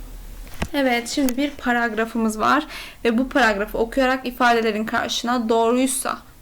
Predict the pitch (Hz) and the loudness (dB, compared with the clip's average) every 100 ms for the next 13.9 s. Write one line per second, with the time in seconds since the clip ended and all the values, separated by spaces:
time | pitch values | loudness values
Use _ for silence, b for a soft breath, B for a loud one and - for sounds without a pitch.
0 | - - 240 233 247 247 - - - 220 | -8 -2 2 2 2 -4 -16 -6 0 2
1 | 226 240 B B B 240 226 233 240 - | 2 -2 B B B 2 4 4 2 0
2 | 226 226 226 220 240 - - - 220 233 | -2 0 0 2 2 -2 -6 0 4 4
3 | 247 214 208 - 240 - B B B 415 | 4 2 0 0 0 -2 B B B 0
4 | 415 339 320 277 - - 370 311 247 247 | 4 4 4 2 0 0 2 2 2 0
5 | - 302 302 294 247 254 262 269 330 320 | 0 4 4 2 -4 -2 0 2 0 0
6 | 233 240 240 233 285 285 - 320 285 302 | -4 -4 -4 -4 -6 -6 0 2 2 0
7 | 311 311 311 311 240 - 277 269 247 247 | 0 2 2 2 -4 -4 -2 -2 -2 -2
8 | - 285 285 277 285 294 - 330 240 240 | 2 2 4 2 2 -2 0 2 2 2
9 | 285 269 226 220 269 - 226 - 226 - | 2 0 0 -2 -4 -2 -2 -2 -8 -10
10 | - B B B - 302 415 453 440 403 | -14 B B B 0 2 4 6 6 4
11 | 339 349 381 605 - 330 269 240 285 311 | 6 4 2 -2 2 2 4 2 0 -2
12 | - 294 320 285 220 240 277 - 262 214 | -4 0 2 2 2 0 0 0 -2 0
13 | 214 254 - - - 247 214 214 | -2 -6 -8 -6 0 0 0 -6